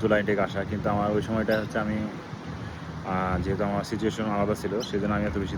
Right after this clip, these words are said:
দেরি করি নাই। ঠিক আছে? ভিসা তাড়াতাড়ি হয়ে গেছে। তো এইটাই আর কি। তো যারা নতুন যারা আসতেছে তাদের জন্য হচ্ছে, যারা এখন মাত্র প্ল্যানিং শুরু করছে,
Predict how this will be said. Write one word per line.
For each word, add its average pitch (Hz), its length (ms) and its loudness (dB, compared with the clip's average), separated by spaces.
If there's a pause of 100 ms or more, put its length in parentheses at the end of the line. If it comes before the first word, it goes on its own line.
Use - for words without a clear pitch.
দেরি 107 160 6
করি 92 180 2
নাই। 82 120 -6 (2000)
ঠিক 107 100 -2
আছে? 110 180 -4 (840)
ভিসা 98 200 -4
তাড়াতাড়ি 95 340 0
হয়ে 95 140 0
গেছে। 101 240 -2 (760)
তো 120 180 8
এইটাই 135 240 10
আর 151 100 10
কি। 185 200 6 (300)
তো 110 440 8
যারা 117 200 8
নতুন 120 260 4
যারা 117 220 6
আসতেছে 117 360 2
তাদের 110 260 4
জন্য 110 160 2
হচ্ছে, 110 340 2
যারা 110 220 6
এখন 117 200 2
মাত্র 117 340 0
প্ল্যানিং 110 260 2
শুরু 127 200 4
করছে, 113 360 2